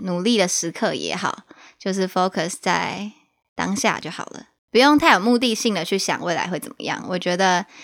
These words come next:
就是在眼前的事情里找到可以 have fun 的事情，那就会很棒，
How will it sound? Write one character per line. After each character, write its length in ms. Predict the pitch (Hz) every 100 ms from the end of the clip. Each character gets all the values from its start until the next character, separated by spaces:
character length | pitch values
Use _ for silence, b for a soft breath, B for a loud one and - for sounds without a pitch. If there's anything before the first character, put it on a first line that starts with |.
| B B
就 120 | 262
是 280 | 262 277 247
在 260 | 311 294 226
眼 180 | 180
前 140 | 160 208
的 60 |
事 120 | 233 285
情 160 | 220
里 140 | 214 175
找 180 | 160
到 380 | 185 233 208 - - b
可 100 | 240
以 80 |
have 140 | 208 180
fun 300 | - 233 185
的 60 |
事 160 | - 196
情， 240 | 185 180
那 140 | 175 190
就 220 | 185 190
会 100 | 202
很 160 | 190 -
棒， 260 | - -